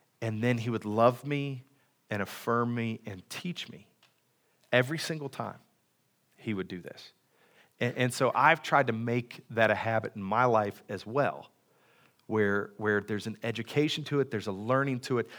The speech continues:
but it is just dripping with love. It is dripping with my desire for them to grow, to be godly men. And, and so, um, I think that's what we see here in First Corinthians.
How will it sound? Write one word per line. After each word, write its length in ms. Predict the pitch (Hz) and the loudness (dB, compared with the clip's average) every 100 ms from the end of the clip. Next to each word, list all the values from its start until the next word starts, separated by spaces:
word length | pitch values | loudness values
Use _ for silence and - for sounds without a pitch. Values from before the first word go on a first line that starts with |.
| - - | -20 -12
but 240 | 101 120 - | -2 -2 0
it 180 | 135 135 | -2 0
is 180 | 117 | -2
just 300 | - 117 98 | -2 -6 -6
dripping 640 | 98 104 113 151 - 135 110 | -10 -8 -2 -2 0 -4 -2
with 160 | 104 | -6
love. 440 | 107 117 107 76 - _ _ _ _ _ _ - | -2 0 0 -2 -12 _ _ _ _ _ _ -8
It 120 | 110 | -4
is 160 | 104 | -4
dripping 440 | - 131 139 143 117 | -4 0 0 0 0
with 240 | 110 107 | 0 0
my 260 | 110 104 101 - - - | -2 0 -2 -8 -20 -6
desire 500 | 110 120 113 127 120 | -4 0 2 2 2
for 160 | - | -2
them 200 | 113 117 | -4 -4
to 140 | 104 104 - | -4 -12 -12
grow, 520 | - 101 117 117 113 101 | -6 0 2 2 0 -6
to 80 | 107 | -8
be 120 | 101 | -10
godly 540 | - 110 110 120 113 | -10 -8 -6 -4 -6
men. 400 | 101 104 110 87 - - _ _ _ _ _ - _ | -6 -4 -4 -6 -12 -20 _ _ _ _ _ -20 _
And, 180 | 113 110 | -2 -2
and 200 | 123 117 | 0 -2
so, 340 | 107 139 127 117 - - | 0 4 4 2 -8 -4
um, 320 | 123 123 110 101 - _ _ - - | 4 4 4 -2 -12 _ _ -20 0
I 80 | 143 | 0
think 400 | 127 - 208 214 | 0 2 2 6
that's 220 | 196 156 | 4 4
what 140 | 147 147 | 0 0
we 100 | 127 | -2
see 300 | - 143 135 | 0 -2 -2
here 380 | - 131 120 | -2 2 2
in 220 | 110 120 104 | 0 -4 -6
First 300 | - 110 - | -4 -4 -4
Corinthians. 540 | 110 92 107 - - | -8 -8 -12 -16 -18